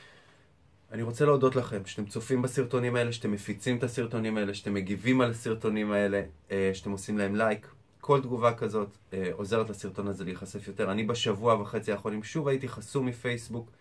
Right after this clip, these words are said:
אה, בגלל שאני לא משלם להם מספיק כסף ומשתמש בפייסבוק כפלטפורמה עסקית. מרק צוקרברג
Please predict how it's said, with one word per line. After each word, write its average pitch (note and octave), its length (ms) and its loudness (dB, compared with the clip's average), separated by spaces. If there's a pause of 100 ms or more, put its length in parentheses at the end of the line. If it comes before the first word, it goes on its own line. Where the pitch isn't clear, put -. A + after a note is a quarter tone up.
(600)
אה, G2 280 -2
בגלל G#2 300 0
שאני A2 260 -2
לא A#2+ 120 2
משלם C3+ 360 0
להם C3 140 0
מספיק C3 340 -4
כסף D3 380 0
ומשתמש G#2 520 -4
בפייסבוק G#2+ 800 0
כפלטפורמה G#2+ 580 0
עסקית. C#3+ 460 -4 (400)
מרק B2+ 200 2
צוקרברג G#2 640 -2